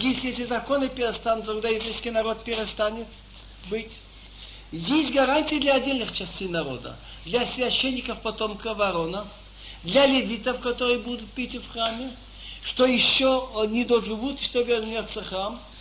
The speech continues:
Так написано в Иеремии тридцать третьей главе. «Если вы сумеете нарушить день и ночь, чтобы не было дня и ночи, тогда и перестанут быть левиты и коаним».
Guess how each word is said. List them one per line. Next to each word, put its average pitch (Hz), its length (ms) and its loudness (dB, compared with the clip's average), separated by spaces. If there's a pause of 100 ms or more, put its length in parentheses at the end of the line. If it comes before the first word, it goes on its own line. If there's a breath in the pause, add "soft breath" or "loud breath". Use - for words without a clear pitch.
(220 loud breath)
Так 277 200 2
написано 269 540 -2
в 233 40 -6
Иеремии 240 480 -2
тридцать 233 260 -8
третьей 220 280 -4
главе. 180 400 -2 (720 loud breath)
«Если 269 380 2
вы 254 100 0
сумеете 247 580 0
нарушить 202 720 -4
день 220 340 -2
и 220 60 -2
ночь, 180 280 -2
чтобы 185 240 -6
не 220 140 -2
было 208 180 -4
дня 202 200 -2
и 202 40 -4
ночи, 254 380 -2
тогда 208 360 -2
и 240 80 0
перестанут 220 560 -4
быть 208 200 -6
левиты 208 460 -6
и 190 60 -6
коаним». 143 440 -8